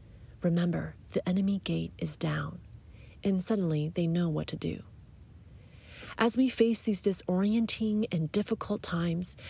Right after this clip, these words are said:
as we struggle through wilderness areas in our lives, may this whisper come to our ears. "Do you not know? Have you not heard?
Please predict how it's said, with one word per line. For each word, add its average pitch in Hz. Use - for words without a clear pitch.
as 214
we 214
struggle 233
through 208
wilderness 202
areas 202
in 185
our 175
lives, 156
may 214
this 240
whisper 233
come 214
to 202
our 180
ears. -
"Do 220
you 214
not 214
know? 180
Have 196
you 214
not 226
heard? 190